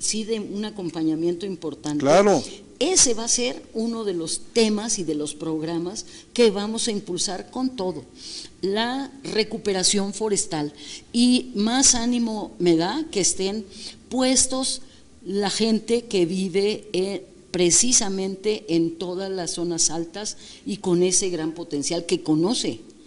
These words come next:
Speaker 1: Conoce, ahí no tienen que enseñarle, tienen que acompañar el proceso.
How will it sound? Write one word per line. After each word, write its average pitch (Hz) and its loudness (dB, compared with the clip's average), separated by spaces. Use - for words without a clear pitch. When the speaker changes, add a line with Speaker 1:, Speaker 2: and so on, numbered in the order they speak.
Speaker 1:
Conoce, 262 4
ahí 269 2
no 311 4
tienen 269 -2
que 240 -6
enseñarle, 180 0
tienen 226 -4
que - 0
acompañar 175 0
el 156 -4
proceso. - -10